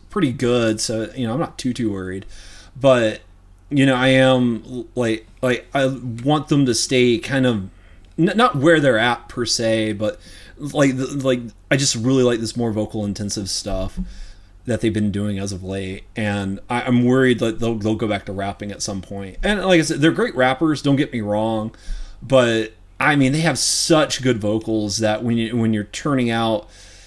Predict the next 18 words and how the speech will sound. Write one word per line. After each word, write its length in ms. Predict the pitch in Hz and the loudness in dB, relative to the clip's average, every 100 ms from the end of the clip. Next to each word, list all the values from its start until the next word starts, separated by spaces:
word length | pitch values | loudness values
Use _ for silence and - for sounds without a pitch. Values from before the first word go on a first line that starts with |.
| - - | -20 -8
something, 540 | - 139 127 120 107 - | 0 2 2 2 0 0
you 160 | 123 | 0
know, 120 | 117 | 0
less 400 | 107 110 120 120 | -2 0 0 0
than 140 | 123 107 | 0 0
this, 220 | 110 110 | 0 -2
I 60 | 101 | -4
think 180 | 110 | -4
you're 120 | 107 101 | -4 -4
wasting 340 | 101 - 104 | -4 -6 -8
your 80 | 87 | -10
talent. 480 | 95 92 95 95 - - - - - | -12 -12 -12 -14 -16 -20 -20 -20 -16
Uh, 220 | 104 92 - - | -12 -10 -10 -4
'cause, 500 | 113 95 - - - _ 123 | -4 -2 -6 -8 -16 _ -4
I 160 | 120 | 0
mean, 320 | 113 104 101 | 0 0 -2
this 320 | 107 127 123 131 | -4 -4 -2 -2
is 400 | 104 - - | -2 -6 -10